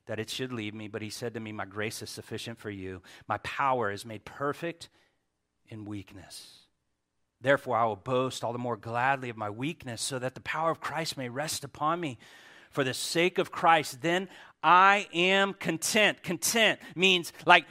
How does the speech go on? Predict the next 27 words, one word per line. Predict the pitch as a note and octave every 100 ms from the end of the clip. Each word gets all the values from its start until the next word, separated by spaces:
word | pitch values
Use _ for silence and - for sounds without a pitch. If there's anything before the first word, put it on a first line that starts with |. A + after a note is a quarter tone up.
| -
I'm | G#3 B3 G#3+
good. | D3+ G#3 G#3 D#3 G2+ - - _ _ _ _ _ _ _ _ _ _ _ _ _ -
I'm | B3 B3
good. | F3+ F#3+ C3 F#2 - _ _ _ _ _ _ _ _ _ _ _ _ _ _ _ _ _ - - E3
I'm | F#3+
content | A3 F#3+ B3 A#3+
with | G3
my | F#3
weakness. | D#3+ G3 B3 - B3+ C#4 C4+ - -
Now, | G#3 G#3+ - - _
listen, | C4+ - G3 -
I'm | - C#4
not | D4 C#4+
content | D#4+ C#4 D4+ D4+
with | C#4+ A3+
my | G3+
weakness. | F#3 F#3 C#3 A2+ - - - _ _ -
I | A#3+
don't | D4+ D#4
wanna | D4+ D4
be | C#4 B3+
known | C4 C#4+ A#3+
as | G3
some | - C#4+ B3
dude | F#3 C#4+ C#4+ A3+
who's | A#3+ A#3 G3+
weak. | B3 D#4 A#3 -